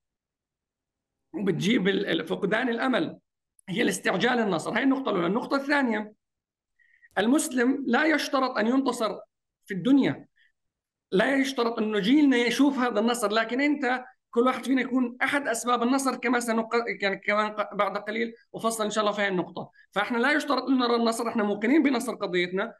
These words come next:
الشغلة الثانية أنه لا يشترط أنك تنتصر. ربنا بيقول للرسول صلى الله عليه وسلم: "فما نرينك بعض الذي نعدهم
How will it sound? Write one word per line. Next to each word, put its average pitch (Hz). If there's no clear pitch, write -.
الشغلة 247
الثانية 247
أنه 208
لا 240
يشترط 262
أنك 233
تنتصر. 226
ربنا 240
بيقول 226
للرسول 214
صلى 202
الله 202
عليه 196
وسلم: 220
"فما 214
نرينك 214
بعض 214
الذي 214
نعدهم 226